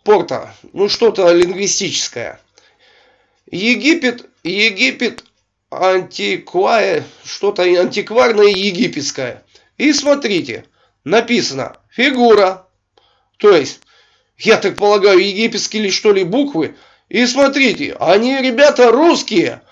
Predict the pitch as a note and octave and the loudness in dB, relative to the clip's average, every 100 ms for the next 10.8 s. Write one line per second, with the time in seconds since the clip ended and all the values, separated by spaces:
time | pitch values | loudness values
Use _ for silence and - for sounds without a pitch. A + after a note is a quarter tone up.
0 | _ _ _ F#3 C4+ C#4+ - _ - D3+ | _ _ _ 4 6 4 -2 _ -6 0
1 | C4+ D4 A3 - _ - C#3 C#4+ C#4+ - | 2 4 2 -4 _ -16 -2 4 4 2
2 | _ _ C#3+ A3+ C#4+ B3 - _ - E3 | _ _ -6 2 4 4 0 _ -14 -2
3 | B3 G3 B2 - _ _ _ _ - A#3+ | 2 2 0 -10 _ _ _ _ 4 4
4 | F3+ - - F3+ F#3 G#3+ - G3 C#3+ - | 4 0 -4 0 4 4 4 2 0 -6
5 | - A3+ B3+ A3+ C#3 A#2 - _ _ _ | -2 4 4 2 -4 -6 -10 _ _ _
6 | _ _ _ - E3+ G#3 G#3 F3+ G3+ F3 | _ _ _ -8 2 2 4 -2 0 2
7 | F#3+ E3 F3 F3 E3 E3+ E3+ E3+ D3+ E3+ | 2 2 2 2 2 2 2 2 0 0
8 | F3 E3+ F#3 G3+ F3 D#3 - G3 D#3 C3+ | 2 0 -2 -4 -4 -6 -2 0 0 -2
9 | - A3 C4 C4+ C4 A#3 _ _ _ _ | 2 4 4 4 0 0 _ _ _ _
10 | _ G#3 A3+ - - D#3 B2 - | _ -6 -6 -4 0 0 0 -4